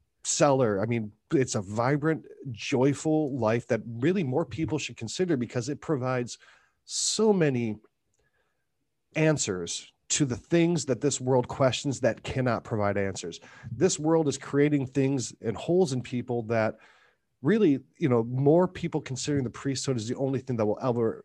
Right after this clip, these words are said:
ever really satisfy these people's souls. So, you know, if you're con-, discerning and considering a religious life, priesthood, uh, con-, you know, a religious sister,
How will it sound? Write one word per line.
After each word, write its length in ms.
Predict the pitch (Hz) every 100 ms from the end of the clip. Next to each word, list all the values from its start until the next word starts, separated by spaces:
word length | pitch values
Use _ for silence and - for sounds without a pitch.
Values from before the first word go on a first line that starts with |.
| -
ever 440 | 131 123 110 104 - _
really 180 | 127 120
satisfy 720 | - 123 113 113 - 104 101
these 180 | 110 104
people's 420 | - 113 101 98
souls. 340 | - 117 104 -
So, 240 | 110 104 - - - - _ _
you 80 | 123
know, 180 | 107 104 _
if 160 | 135 131
you're 100 | 127
con-, 240 | - 151
discerning 560 | 123 123 180 185 185 156
and 120 | 127
considering 480 | 135 131 156 147 131
a 40 |
religious 480 | 113 120 135 143 -
life, 280 | 143 143 139
priesthood, 640 | - 135 127 - 127 127 101
uh, 320 | 107 104 95
con-, 220 | - 127 -
you 160 | 113
know, 160 | 104 98
a 60 | 101
religious 440 | 113 120 127 117
sister, 480 | - 127 - 131